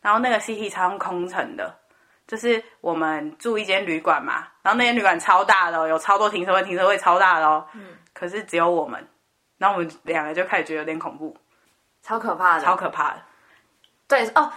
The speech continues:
Speaker 2: 所以呢，我还，我不知道你等一下会不会说，但是就是如果要 road trip 的人，真的要就是查好说，即使你是前一天才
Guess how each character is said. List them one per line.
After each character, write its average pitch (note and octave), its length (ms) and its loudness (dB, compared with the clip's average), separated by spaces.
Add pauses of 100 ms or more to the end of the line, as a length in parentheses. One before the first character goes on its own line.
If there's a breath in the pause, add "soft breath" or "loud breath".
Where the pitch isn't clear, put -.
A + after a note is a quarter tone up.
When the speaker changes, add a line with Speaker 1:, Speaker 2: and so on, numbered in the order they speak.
Speaker 2:
所 D4+ 200 4
以 E4+ 180 2
呢， A#3+ 260 6
我 A3 140 4
还， G#3+ 260 0 (180)
我 G#3 100 -10
不 G3+ 40 -14
知 A3+ 60 0
道 B3 100 8
你 G3+ 140 -4
等 F3 40 -4
一 - 20 0
下 D#3+ 100 2
会 F#3+ 100 -8
不 E3 60 -12
会 E3+ 100 -6
说， E3 200 -10
但 G#3 180 0
是 A3 100 -2
就 A3 200 0
是 A3 160 0
如 F#3+ 160 -6
果 F3+ 280 0 (180 loud breath)
要 G#3 180 2
road G3+ 240 0
trip A3 180 -6
的 F#3 80 -4
人， E3 160 -4
真 G3+ 160 -4
的 G3+ 80 -4
要 F3+ 260 4 (140)
就 G3 140 -12
是 G3 160 -16
查 E3+ 340 0
好 E3+ 260 2
说， E3+ 220 -10
即 D#4 240 -4
使 E4 160 0
你 G#3 160 -2
是 A#3 140 -6
前 A3+ 160 -8
一 - 20 -6
天 G#3+ 160 -8
才 F3+ 140 -4